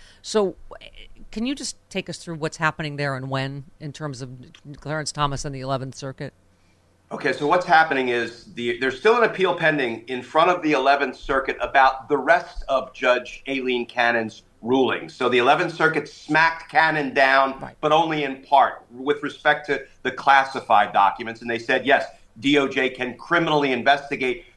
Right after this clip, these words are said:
Speaker 2: the classified documents, but there's thousands of other documents that Aileen Cannon said, "Not so fast. You can't deal with those yet." And that is now the piece that's under appeal in the eleventh Circuit. The eleventh Circuit says,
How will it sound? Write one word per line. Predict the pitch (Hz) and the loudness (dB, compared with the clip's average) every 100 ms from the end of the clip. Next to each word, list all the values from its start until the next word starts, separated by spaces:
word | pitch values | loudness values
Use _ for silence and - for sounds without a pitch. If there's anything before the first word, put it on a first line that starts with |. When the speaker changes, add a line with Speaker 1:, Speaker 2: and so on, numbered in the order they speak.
| - | -2
Speaker 2:
the | 139 | -2
classified | - 151 170 190 - 180 139 123 113 | 0 4 6 6 2 2 6 6 6
documents, | 117 107 - 117 117 | 6 6 4 -8 -6
but | 160 160 | -6 -6
there's | 165 - | -8 -6
thousands | - 160 185 202 190 185 156 | 4 6 6 2 -4 -8 -4
of | 151 | 4
other | 143 147 123 | 4 4 4
documents | 120 120 131 - 101 87 - _ _ - | 6 6 4 -4 -16 -16 -20 _ _ 0
that | 123 | 0
Aileen | 120 135 131 127 120 | 0 -2 -2 -4 -2
Cannon | 123 123 120 | 0 0 -2
said, | - 127 120 - - | -2 -2 -2 -10 0
"Not | 196 185 | 2 2
so | 180 | 0
fast. | 165 135 98 - - _ _ | 4 4 4 -4 -20 _ _
You | - | -14
can't | 131 170 151 131 | -6 -2 -2 0
deal | 156 143 | 0 0
with | 127 | 0
those | 135 131 120 117 | 0 0 -2 0
yet." | 120 - - _ - | 0 0 -8 _ -8
And | 135 123 | -4 4
that | 151 175 | 4 4
is | 156 139 | 0 -2
now | 143 139 135 | 0 2 2
the | 120 | -2
piece | - 147 143 | -6 -8 -6
that's | 131 127 | -8 -2
under | 127 120 117 | -2 0 -2
appeal | 110 107 - 165 160 135 123 | -4 -12 -10 -2 2 4 2
in | 123 | -2
the | 123 | -2
eleventh | 117 127 135 - | 0 0 0 -4
Circuit. | 139 139 143 - _ | -4 -2 -4 -8 _
The | 123 | -2
eleventh | 123 135 135 | 2 2 2
Circuit | - 143 143 | -2 -4 -4
says, | - 139 131 | -2 -2 -2